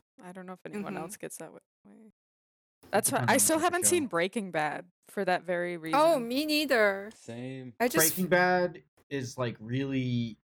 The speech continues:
Speaker 3: it's so well, incredibly made and acted.
Speaker 2: I just feel like shows like this that have too many seasons and, like, too widely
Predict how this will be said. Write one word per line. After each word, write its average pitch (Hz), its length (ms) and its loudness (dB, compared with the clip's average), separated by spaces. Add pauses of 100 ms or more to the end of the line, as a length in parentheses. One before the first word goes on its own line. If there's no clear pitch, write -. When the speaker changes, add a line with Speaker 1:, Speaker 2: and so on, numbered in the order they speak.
(140)
Speaker 3:
it's 120 180 -16
so 123 720 -2
well, 110 560 -8
incredibly 107 440 -4
made 104 440 -8 (140)
and 98 100 -14 (100)
acted. 123 460 -6 (760)
Speaker 2:
I 339 120 2
just - 220 -2
feel 605 120 2 (300)
like 349 180 -2 (480)
shows 262 340 2
like 269 220 0
this 254 280 4
that 262 200 2
have 247 240 0
too 240 220 -4
many 233 240 -2
seasons 220 720 0
and, 208 640 -4
like, 196 440 -2
too 220 280 -2
widely 196 760 -2